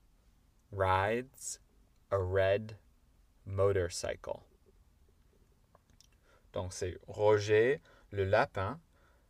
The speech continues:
euh, conduit un moto rouge. Donc j'ai fait la même chose avec le mot red. Je suis désolé, mais on va bien pratiquer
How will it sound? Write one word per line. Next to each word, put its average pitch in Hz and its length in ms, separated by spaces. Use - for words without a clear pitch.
euh, 95 320
conduit 135 640
un 117 260
moto 123 720
rouge. 98 640
Donc 98 160
j'ai 95 160
fait 117 160
la 110 120
même 104 160
chose 110 260
avec 95 320
le 95 100
mot 90 360
red. 104 380
Je - 120
suis 87 220
désolé, 85 440
mais 120 160
on 90 120
va 87 160
bien 98 260
pratiquer 95 760